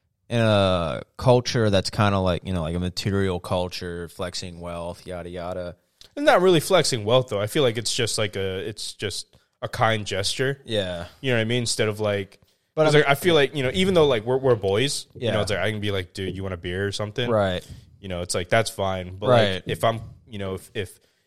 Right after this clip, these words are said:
Speaker 2: if, if my girlfriend's family comes over,
Speaker 1: Right.
Speaker 2: you know what I mean? Like, you got her grandma, you know,
Speaker 1: Right.
Speaker 2: like, her parents, you know, those are, like,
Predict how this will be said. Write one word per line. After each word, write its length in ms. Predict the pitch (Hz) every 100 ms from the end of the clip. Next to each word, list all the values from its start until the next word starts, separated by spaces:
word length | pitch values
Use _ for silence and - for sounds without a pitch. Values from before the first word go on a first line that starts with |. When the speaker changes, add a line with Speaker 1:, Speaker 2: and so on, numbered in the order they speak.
| _ _ _
Speaker 2:
if, 240 | 101 95 -
if 160 | 107
my 140 | 98 101
girlfriend's 460 | 139 147 117 98
family 260 | - 90 90
comes 280 | - 95 92
over, 380 | 90 82 80 -
Speaker 1:
Right. 240 | 135 120
Speaker 2:
you 60 | 104
know 40 |
what 60 | 104
I 20 |
mean? 160 | 104 107
Like, 180 | 92 98
you 120 | 98
got 200 | 92 90
her 100 | 90
grandma, 800 | - 117 120 120 117 113 113 113
you 180 | 113 101
know, 80 |
Speaker 1:
Right. 260 | 143 131 117
Speaker 2:
like, 80 | 107
her 60 | 104
parents, 480 | - 113 110 107
you 80 | -
know, 60 | 95
those 220 | 113 113
are, 60 | 104
like, 240 | 95 92